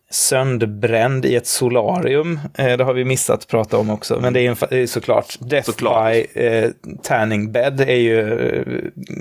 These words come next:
Speaker 1: det är
Speaker 2: Ett
Speaker 1: klart
Speaker 2: måste.
Speaker 1: att det ingår i den här filmen. Mm. Och på olika sätt då liksom, eh, plågad rakt igenom. Men hon klarar sig i alla fall. Eh, så att, eh, henne hejar jag på. Och också Marvin som jag tycker är en ge-, genuint, eh, skön och schysst, eh, typ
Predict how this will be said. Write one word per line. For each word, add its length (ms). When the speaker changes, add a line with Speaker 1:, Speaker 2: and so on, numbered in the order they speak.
Speaker 1:
det 120
är 40
Speaker 2:
Ett 60
Speaker 1:
klart 100
Speaker 2:
måste. 140
Speaker 1:
att 60
det 120
ingår 280
i 20
den 80
här 80
filmen. 340
Mm. 180
Och 260
på 120
olika 260
sätt 300
då 260
liksom, 380
eh, 180
plågad 560
rakt 240
igenom. 240
Men 80
hon 120
klarar 400
sig 120
i 20
alla 120
fall. 280
Eh, 280
så 100
att, 80
eh, 240
henne 440
hejar 280
jag 120
på. 80
Och 260
också 240
Marvin 580
som 120
jag 80
tycker 260
är 40
en 120
ge-, 320
genuint, 680
eh, 260
skön 440
och 120
schysst, 480
eh, 260
typ 340